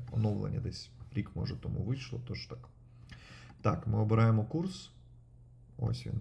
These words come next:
курс. І зараз підгрузиться спеціально налаштована конверсія. Ось, бачите,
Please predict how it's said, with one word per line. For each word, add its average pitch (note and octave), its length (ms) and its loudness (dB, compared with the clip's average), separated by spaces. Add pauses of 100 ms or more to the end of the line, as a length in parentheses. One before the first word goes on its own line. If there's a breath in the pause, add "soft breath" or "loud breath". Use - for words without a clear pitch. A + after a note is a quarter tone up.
курс. E3 440 -2 (3000)
І C3+ 360 4
зараз A#2+ 680 4
підгрузиться G#2+ 580 4
спеціально - 480 2
налаштована G2+ 540 -2
конверсія. G#2+ 680 -6 (720)
Ось, - 180 -2
бачите, - 400 0